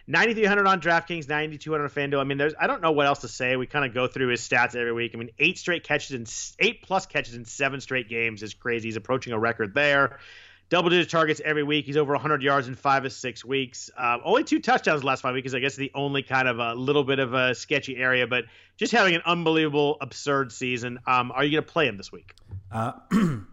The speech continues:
Speaker 2: as, before I get to that, I think Thomas is now in this McCaffrey conversation of, like, you don't have to, you're not looking like, "Oh, does he have a good matchup?" or, like, "Is he a good play this week?" Like,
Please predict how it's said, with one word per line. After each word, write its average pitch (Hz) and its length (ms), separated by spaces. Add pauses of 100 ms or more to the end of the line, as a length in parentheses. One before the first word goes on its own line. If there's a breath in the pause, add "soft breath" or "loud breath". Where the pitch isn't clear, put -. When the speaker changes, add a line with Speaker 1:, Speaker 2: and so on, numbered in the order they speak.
Speaker 2:
as, 123 140
before 127 340
I 131 40
get 123 120
to 120 80
that, 117 140
I 98 80
think 135 200
Thomas 117 420
is 98 360
now 107 300
in 98 100
this 95 160
McCaffrey 101 580
conversation 92 640
of, 87 120
like, 92 240
you 98 80
don't 95 220
have 98 260
to, 90 300 (460)
you're 107 120
not 95 180
looking 98 320
like, 92 300
"Oh, 101 160
does 98 180
he 95 120
have 95 140
a 92 60
good 87 160
matchup?" 90 480
or, 92 60
like, 90 200
"Is 104 140
he 95 140
a 90 40
good 82 160
play 92 200
this 87 220
week?" 92 260
Like, 82 180